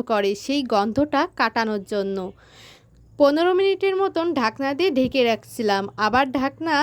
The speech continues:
খুলে নিয়েছি। এখন পরিমাণ মতন তেলে চিকেনটা সুন্দরভাবে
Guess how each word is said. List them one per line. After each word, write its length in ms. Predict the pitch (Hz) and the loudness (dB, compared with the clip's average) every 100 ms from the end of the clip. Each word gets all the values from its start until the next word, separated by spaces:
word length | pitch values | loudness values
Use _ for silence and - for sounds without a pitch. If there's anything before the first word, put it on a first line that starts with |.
| 403 - - | -2 -8 -12
খুলে 280 | - 311 320 | -4 0 0
নিয়েছি। 460 | 320 330 320 - 403 494 _ - _ _ - - | 0 -2 -2 0 -2 -2 _ -20 _ _ -20 -6
এখন 480 | 214 240 - 359 330 403 | -2 -2 2 2 2 2
পরিমাণ 460 | 285 220 226 240 262 294 | 2 2 2 0 0 0
মতন 400 | 349 - 294 320 403 _ _ | 0 2 4 4 0 _ _
তেলে 360 | 277 240 277 311 349 415 _ _ - | 0 2 4 2 2 -2 _ _ -8
চিকেনটা 500 | 294 320 339 311 359 | -6 -2 -2 0 0
সুন্দরভাবে 760 | - 311 285 294 277 294 277 | 0 -2 4 4 4 0 2